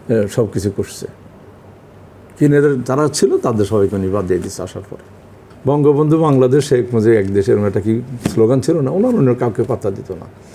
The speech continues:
যারা যুদ্ধ করছে, পাকিস্তান থেকে পালাই এসে যুদ্ধ করছে, যারা সেক্টর কমান্ডার ছিল, তারা সব কিছু, জিয়াউর রহমান ছিল, এরকম বহু যে জেনারেল ওসমানী ছিল, তারপর আপনার ওই যে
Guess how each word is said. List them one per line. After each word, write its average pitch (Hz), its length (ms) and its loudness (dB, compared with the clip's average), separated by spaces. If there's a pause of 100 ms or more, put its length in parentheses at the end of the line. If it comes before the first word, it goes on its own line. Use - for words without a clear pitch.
(260)
যারা 139 220 4
যুদ্ধ 123 280 2
করছে, 123 380 2
পাকিস্তান 120 440 0
থেকে 113 340 4
পালাই 117 260 4
এসে 117 180 4
যুদ্ধ 110 260 2
করছে, 104 400 0 (340)
যারা 113 160 0
সেক্টর 139 340 0
কমান্ডার 113 360 2
ছিল, 110 380 0
তারা 113 380 0
সব 120 120 0 (100)
কিছু, 107 180 -2
জিয়াউর 120 280 4
রহমান 110 240 0
ছিল, 107 240 -2 (260)
এরকম 180 220 4
বহু 123 180 4
যে 104 160 2
জেনারেল 123 240 2
ওসমানী 120 340 0
ছিল, 101 260 -4 (460)
তারপর 127 340 2
আপনার 117 340 0
ওই 117 140 4
যে 113 180 4